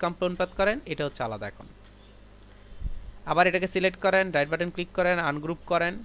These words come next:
ungroup করার পর যদি এটাকে ধরি, এটা কিন্তু আলাদা জিনিস, বুঝতে পারছি? এটাকে ধরে যদি আমি আলাদা করে ফেলি, আলাদা করে এখান থেকে ধরে যদি right button click করে যদি release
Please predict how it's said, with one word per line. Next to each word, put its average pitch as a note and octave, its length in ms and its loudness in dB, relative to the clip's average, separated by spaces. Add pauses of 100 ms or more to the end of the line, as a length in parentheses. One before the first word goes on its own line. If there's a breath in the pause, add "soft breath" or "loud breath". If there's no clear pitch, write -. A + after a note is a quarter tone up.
(480)
ungroup D3 340 -6
করার D#3+ 200 2
পর E3+ 60 -4 (100)
যদি D3+ 160 -6
এটাকে D3 180 -4 (100)
ধরি, D3 220 -2 (2500)
এটা D3+ 160 0
কিন্তু F3 220 0
আলাদা C#3 280 4
জিনিস, A2+ 220 -10 (640)
বুঝতে D3 200 -6
পারছি? - 220 -4
এটাকে D3 240 -4
ধরে D3+ 180 0
যদি D#3 160 -4
আমি D3 140 0
আলাদা C#3+ 240 2
করে D#3 180 -2
ফেলি, E3+ 200 -6 (1300)
আলাদা C3 240 0
করে D3 160 -2
এখান C#3+ 160 -4
থেকে C#3+ 180 -4
ধরে C#3+ 200 0
যদি C#3+ 160 -6
right B2+ 160 -2
button C#3 220 -2
click C#3 200 -4
করে C#3+ 180 -2
যদি C3+ 180 -2
release C#3+ 200 -4